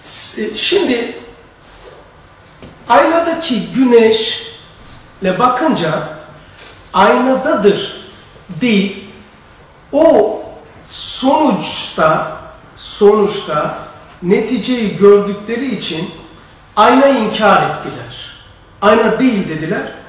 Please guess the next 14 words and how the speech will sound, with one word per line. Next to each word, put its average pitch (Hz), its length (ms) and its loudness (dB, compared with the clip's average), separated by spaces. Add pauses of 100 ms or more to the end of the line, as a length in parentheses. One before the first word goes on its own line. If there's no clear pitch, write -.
(100)
bu 220 140 0
güneştir. - 760 -2 (1200)
Ayna 208 240 4
gözükmediği 180 720 -2
için. 131 220 -10 (1800)
Aynada 226 360 2
gözüken 196 500 -4
şiddeti 175 800 -4 (160)
zuhuru 185 500 2
olan 170 280 4 (100)
güneşin 175 500 -4
şiddeti 185 420 -4
zuhurundan 180 640 -2
gizlenmiş. 160 720 -4